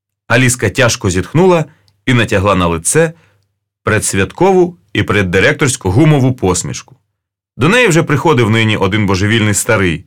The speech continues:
викладач гішпанської. Цілу годину він торочив їй одне і те ж саме, що він буцімто досконало вивчив пророцтво українського Нострадамуса Мусія Вернигори.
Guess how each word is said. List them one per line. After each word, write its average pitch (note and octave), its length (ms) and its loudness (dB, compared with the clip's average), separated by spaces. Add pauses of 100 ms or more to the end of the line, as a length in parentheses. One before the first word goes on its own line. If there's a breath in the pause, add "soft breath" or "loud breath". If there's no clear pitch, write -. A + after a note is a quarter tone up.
викладач G#2+ 540 0
гішпанської. - 880 -4 (260)
Цілу E3 220 2
годину C#3+ 320 2
він G#2 140 -2
торочив A2 380 0
їй B2+ 180 2
одне G2+ 260 0
і A#2+ 60 0
те G#2+ 120 -4
ж - 80 -4
саме, D#2 420 -4 (320)
що - 160 -4
він G#2+ 160 0
буцімто A2 500 0 (160 loud breath)
досконало C3 520 0
вивчив B2 340 0
пророцтво A2 500 0
українського G2+ 480 -2
Нострадамуса A#2 760 -2 (280 loud breath)
Мусія C3 400 2
Вернигори. B2 680 0